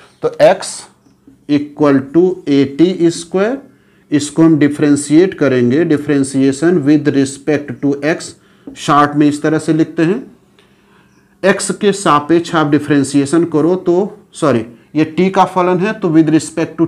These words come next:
t डिफरेंशिएट करेंगे तो dx by dt हो जाएगा। ए कांस्टेंट है, बाहर आएगा, थोड़ा सा फास्ट किया जाए,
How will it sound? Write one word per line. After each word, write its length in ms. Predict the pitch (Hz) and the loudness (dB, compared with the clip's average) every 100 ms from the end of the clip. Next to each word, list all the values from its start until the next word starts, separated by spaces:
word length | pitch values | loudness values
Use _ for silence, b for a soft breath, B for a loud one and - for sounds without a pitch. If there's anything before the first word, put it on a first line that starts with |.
| - | -4
t 220 | 208 190 | -2 2
डिफरेंशिएट 600 | 143 139 139 131 - 139 | 2 2 -2 -2 0 -2
करेंगे 420 | 135 135 135 170 302 B B B B B B - | 0 -2 0 0 0 B B B B B B 0
तो 60 | 160 | 2
dx 420 | 131 151 160 - | 4 4 2 0
by 140 | 143 143 | -4 0
dt 320 | 143 151 214 | 0 0 -2
हो 100 | 202 | -2
जाएगा। 340 | 196 196 190 247 - _ _ _ _ - | -2 -2 -4 -8 -14 _ _ _ _ 0
ए 140 | 185 196 | 2 2
कांस्टेंट 640 | 196 156 143 - 170 175 | 0 0 0 0 -2 0
है, 80 | 175 | -2
बाहर 380 | 139 131 123 160 | 0 -2 0 0
आएगा, 380 | 170 175 180 233 - - | 0 -2 -4 -6 -8 -4
थोड़ा 200 | 131 139 | -2 -2
सा 220 | - 147 - - _ _ _ _ _ _ - _ _ _ _ _ - | -2 -6 -8 -14 _ _ _ _ _ _ -20 _ _ _ _ _ -2
फास्ट 300 | 156 - - | -2 -2 0
किया 180 | 180 175 | 2 4
जाए, 240 | 180 240 | 2 -2